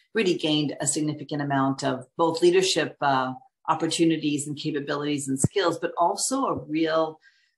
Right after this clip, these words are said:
uh, enhanced visibility of the social,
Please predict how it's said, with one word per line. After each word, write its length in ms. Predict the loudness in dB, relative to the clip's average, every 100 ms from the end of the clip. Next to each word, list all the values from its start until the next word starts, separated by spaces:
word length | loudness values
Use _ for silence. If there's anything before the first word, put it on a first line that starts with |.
| _
uh, 120 | -4 0
enhanced 540 | 0 2 0 0 2
visibility 760 | 2 2 2 0 0 -2 -4 -4
of 300 | -2 0 -2 -10 -8
the 80 |
social, 720 | -4 -2 -2 -2 0 0 0